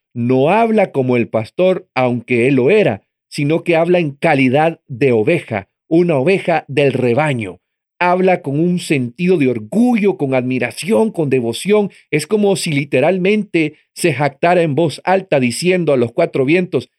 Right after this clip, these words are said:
"Mira quién es mi pastor, mira quién es mi dueño, mi administrador. El Señor es mi pastor". Después de todo, por experiencia propia, él sabía que la suerte de una oveja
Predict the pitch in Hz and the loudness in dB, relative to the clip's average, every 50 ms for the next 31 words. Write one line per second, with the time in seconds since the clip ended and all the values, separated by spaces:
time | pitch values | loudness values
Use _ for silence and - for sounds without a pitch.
0 | _ _ _ _ - 147 185 233 294 311 302 285 285 - - 220 226 220 226 220 | _ _ _ _ -4 0 2 2 2 2 2 2 0 0 0 0 2 2 2 2
1 | 196 220 202 - - 156 139 - - - - 254 247 - 151 139 170 247 320 349 | 2 2 0 0 0 -2 -2 -2 -4 -4 -2 0 0 0 -2 -2 -2 0 0 2
2 | 359 339 294 294 - 226 220 220 226 214 214 208 190 180 143 139 147 196 240 254 | 2 2 0 0 -2 -2 0 0 0 0 0 -2 -2 -2 -2 0 0 0 0 2
3 | 220 190 151 139 156 185 180 180 175 180 180 175 175 160 135 - 185 185 175 214 | 2 0 0 0 0 0 2 2 2 0 2 2 0 0 -2 -2 -2 0 0 2
4 | 285 320 233 135 - _ _ _ _ _ _ 196 202 196 185 175 - - - 170 | 2 0 0 -2 -4 _ _ _ _ _ _ 2 2 4 2 2 0 -2 -2 -2
5 | 151 147 156 196 208 202 196 185 175 160 127 120 - _ _ _ _ _ 190 196 | -2 0 0 2 2 2 4 2 2 2 0 -2 -6 _ _ _ _ _ -2 0
6 | 175 156 147 156 147 123 - - 117 107 - - - 113 104 101 95 90 - - | 0 0 0 -2 -2 -2 -2 -2 -4 -4 -6 -6 -4 -2 -2 0 -2 -4 -8 -12
7 | _ _ _ _ _ _ _ _ - 113 - - 185 180 202 185 185 - 220 220 | _ _ _ _ _ _ _ _ -8 -4 0 0 2 2 2 2 2 2 2 2
8 | 196 147 123 131 135 - _ _ _ _ - 127 127 127 123 - - 135 127 143 | 2 2 0 -2 -4 -8 _ _ _ _ -4 0 0 0 0 0 -2 -2 0 0
9 | 151 151 143 - 165 143 - 175 185 165 151 - 139 135 139 135 - - 143 135 | 0 0 0 0 -2 0 0 0 0 0 0 0 0 0 0 0 0 -2 -2 0
10 | 143 143 143 151 147 - 139 123 117 110 110 - - 185 165 165 - - 175 151 | 0 0 0 -2 0 0 0 0 0 0 -2 -2 0 0 0 0 0 -2 -2 0
11 | 143 156 160 185 185 180 147 127 123 - 151 165 175 | 0 0 0 0 2 2 2 0 0 0 -2 -2 -2